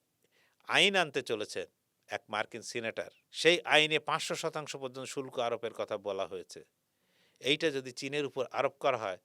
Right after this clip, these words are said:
তাহলে চীনকে কিন্তু আরও দমন করা সহজ হবে আমেরিকার জন্য। ফলে খেলাটা কোথায় যাচ্ছে বোঝা কিন্তু শক্ত। কে কোথায় ছাড় দিচ্ছে আর কে কোথায় আটকে ধরছে, কেউ কিন্তু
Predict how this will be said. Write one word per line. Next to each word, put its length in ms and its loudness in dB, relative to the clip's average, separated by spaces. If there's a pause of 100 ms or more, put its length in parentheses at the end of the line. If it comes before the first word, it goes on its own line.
(360)
তাহলে 200 -4
চীনকে 400 -8
কিন্তু 400 -10 (520)
আরও 380 4 (1120)
দমন 340 -2
করা 320 2 (300)
সহজ 500 0
হবে 240 0
আমেরিকার 480 -4
জন্য। 240 -14 (100)
ফলে 280 0 (500)
খেলাটা 340 0
কোথায় 360 -2
যাচ্ছে 460 -4 (440)
বোঝা 320 -2
কিন্তু 320 -12
শক্ত। 420 -12 (600)
কে 160 2
কোথায় 320 0
ছাড় 280 -2
দিচ্ছে 460 -6 (320)
আর 100 -4
কে 260 0
কোথায় 320 -4
আটকে 300 -4
ধরছে, 480 -8 (920)
কেউ 180 6
কিন্তু 480 -6